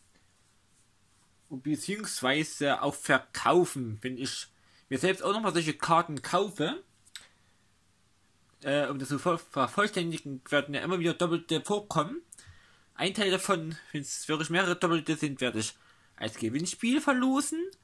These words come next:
beziehungsweise weiter verkaufen. Na? Für einen fairen Preis. Und für so eine Karte kann man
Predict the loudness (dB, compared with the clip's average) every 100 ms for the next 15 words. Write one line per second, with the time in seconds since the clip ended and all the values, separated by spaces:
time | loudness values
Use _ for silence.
0 | _ _ _ _ -4 -2 0 -2 0 2
1 | 2 0 0 0 -2 -8 -2 0 0 -2
2 | -6 0 2 2 -2 -6 -8 -16 _ _
3 | _ _ -18 -10 -10 -8 -6 0 2 2
4 | -2 _ _ _ _ _ _ _ -20 -20
5 | -20 -20 -20 -20 -20 _ -10 -6 -4 2
6 | 2 2 -2 2 4 4 -2 -4 -6 -8
7 | -14 -20 _ _ _ _ _ _ _ _
8 | -20 -20 -20 -20 -20 -20 -20 -14 -2 0
9 | 2 -2 -4 -2 -2 0 4 4 4 4
10 | 4 4 0 -4 -20 -20 -20 _ _ _
11 | _ _ _ _ _ -18 -18 _ _ -4
12 | -2 2 2 2 0 -6